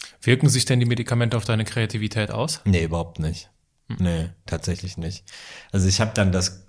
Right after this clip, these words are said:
Speaker 2: dann, als ich dann gesagt habe, „Okay, ich lass es jetzt testen“, habe ich gesagt, „Okay, du vertraust immer auf die, den Dingen, die in deinem Leben passieren und das passiert halt jetzt gerade und das wird dir das schon dann auch nicht nehmen“ und das hat überhaupt keine Auswirkungen.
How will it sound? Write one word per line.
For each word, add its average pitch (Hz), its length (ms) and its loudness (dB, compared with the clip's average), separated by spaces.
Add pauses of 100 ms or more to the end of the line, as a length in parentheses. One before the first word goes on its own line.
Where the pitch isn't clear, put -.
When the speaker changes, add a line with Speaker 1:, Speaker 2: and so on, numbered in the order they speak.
Speaker 2:
dann, 90 240 0
als 87 180 -4
ich 95 80 -4
dann 90 140 2
gesagt 92 200 2
habe, 92 120 2
„Okay, 92 120 -2
ich 92 100 -2
lass 95 180 0
es - 80 -8
jetzt 90 240 -2
testen“, 98 320 0
habe 87 100 2
ich 90 80 -2
gesagt, 85 260 -2
„Okay, 87 340 -2 (800)
du 101 120 -4
vertraust 95 560 0
immer 113 340 2
auf 95 180 -2
die, 90 200 -4
den 95 280 2
Dingen, 101 280 4
die 98 80 2
in 95 100 4
deinem 90 200 2
Leben 95 240 2
passieren 101 500 2
und 98 120 4
das 90 160 -2
passiert 98 460 0
halt 110 160 0
jetzt 110 240 -2
gerade 107 280 2
und 104 100 6
das 95 180 2
wird 95 340 -2
dir 95 140 2
das 92 220 2
schon 90 180 0
dann 87 180 0
auch 87 140 -4
nicht 87 220 0
nehmen“ 85 300 0
und 76 180 -8
das - 120 -10
hat - 140 -20
überhaupt 78 300 -10
keine 73 220 -8
Auswirkungen. 76 680 -14